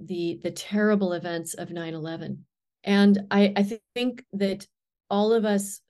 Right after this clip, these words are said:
who, um, had critical consciousness at that time, we knew fairly quickly that these events were gonna change our world. But I don't think any of us had the concept regarding how, how massively and deeply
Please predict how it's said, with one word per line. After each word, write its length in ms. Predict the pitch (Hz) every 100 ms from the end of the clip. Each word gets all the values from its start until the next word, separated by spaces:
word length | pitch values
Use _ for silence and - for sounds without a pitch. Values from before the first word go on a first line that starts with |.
| 190
who, 460 | - 196 180 180 -
um, 400 | 180 175 165 165 - _ _
had 200 | 214 214
critical 280 | 233 202 202
consciousness 1040 | 254 294 254 - 208 190 175 196 - - _ _
at 140 | 185 -
that 200 | 156 -
time, 720 | 277 262 175 170 196 202 - _ _ -
we 220 | 214 226
knew 680 | 220 233 269 240 180 170 - _ _
fairly 260 | 202 196 196
quickly 500 | 196 254 247 202 175
that 340 | 180 175 - _ _
these 180 | 202 220
events 320 | 214 208 208
were 80 | 202
gonna 180 | 196 180
change 360 | - 208 202
our 120 | 190 170
world. 420 | 196 220 175 143
But 100 | 190
I 120 | 196
don't 120 | 254 247
think 160 | 233 -
any 240 | 208 233
of 120 | 220 190
us 400 | 190 180 - - _
had 460 | - 190 180 175 - _ _ -
the 100 | 196
concept 880 | - - 214 214 202 196 165 170 - _ _
regarding 540 | 185 190 170 190 185 180
how, 480 | 170 190 180 165 - _ _ _
how 220 | - 190
massively 840 | 180 180 180 190 202 208 202 180 156
and 100 | 147
deeply 540 | 165 175 - 139 135